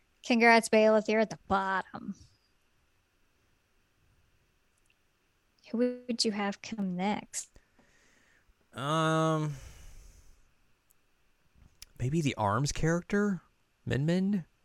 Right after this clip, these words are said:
Speaker 1: Min Min?
Speaker 2: Just 'cause I don't care about Arms.
Speaker 1: I also don't care about Arms. I at least thought that, like, it was neat that they were trying to bring in something new and
Speaker 2: <laughs>
Speaker 1: s-, like,
Speaker 2: Look, they
Speaker 1: gimmicky-ish.
Speaker 2: tried very hard to make Arms a thing, and Arms did not become a thing.
Speaker 1: It did not become a thing.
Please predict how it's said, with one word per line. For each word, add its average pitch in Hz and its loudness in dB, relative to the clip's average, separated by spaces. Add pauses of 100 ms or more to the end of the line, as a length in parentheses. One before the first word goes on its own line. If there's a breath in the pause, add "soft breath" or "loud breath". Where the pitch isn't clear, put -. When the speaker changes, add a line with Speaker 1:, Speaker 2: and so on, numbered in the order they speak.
(100)
Speaker 1:
Min 233 10
Min? 240 10
Speaker 2:
Just - 8
'cause - -2
I 117 4
don't 127 2
care 113 2
about 107 4
Arms. 113 -2 (300 soft breath)
Speaker 1:
I 254 8
also 254 8
don't 311 6
care 311 6
about 311 6
Arms. 302 2
I 262 8
at 269 8
least 302 2
thought 285 4
that, 233 0
like, 202 -2 (320)
it 247 4
was 226 2
neat 214 -2
that 226 -8
they 220 2
were 202 -2
trying 214 0
to 262 0
bring 247 4
in 269 0
something 285 0
new 294 4
and 302 6
Speaker 2:
<laughs> 302 -2
Speaker 1:
s-, - -8
like, 269 2
Speaker 2:
Look, 175 12
they 180 12
Speaker 1:
gimmicky-ish. 160 4
Speaker 2:
tried 135 10
very 131 8
hard 120 10
to 120 4
make 113 2
Arms 110 -2
a 110 -6
thing, 107 -6
and 107 -6
Arms 110 -4
did 110 -2
not 107 2
become 104 -2
a 98 -2
thing. 101 4
Speaker 1:
It - 2
did 214 4
not 202 2
become 214 -4
a 208 -2
thing. 202 -2